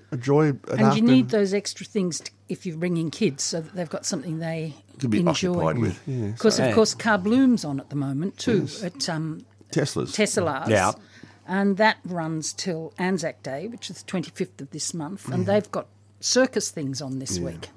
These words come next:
Speaker 2: and next week there.
Speaker 3: Oh, fantastic.
Speaker 2: Which is something exciting
Speaker 3: Well,
Speaker 2: for the
Speaker 3: in
Speaker 2: kids.
Speaker 3: fact, that's not that far away either.
Speaker 1: You can do
Speaker 3: It's
Speaker 1: both in the
Speaker 3: Yep,
Speaker 1: one day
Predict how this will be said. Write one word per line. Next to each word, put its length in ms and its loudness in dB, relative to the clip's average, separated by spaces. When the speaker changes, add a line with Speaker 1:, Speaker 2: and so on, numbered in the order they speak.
Speaker 2:
and 120 0
next 280 -6
week 240 -10
there. 240 -6
Speaker 3:
Oh, 120 0
fantastic. 520 -6
Speaker 2:
Which 180 0
is 100 0
something 300 0
exciting 420 0
Speaker 3:
Well, 180 6
Speaker 2:
for 40 4
the 100 2
Speaker 3:
in 60 2
Speaker 2:
kids. 120 0
Speaker 3:
fact, 320 6
that's 260 2
not 180 -2
that 240 0
far 340 4
away 560 4
either. 440 6
Speaker 1:
You 60 6
can 180 2
do 80 6
Speaker 3:
It's 140 4
Speaker 1:
both 300 4
in 80 2
the 60 8
Speaker 3:
Yep, 80 10
Speaker 1:
one 160 6
day 260 2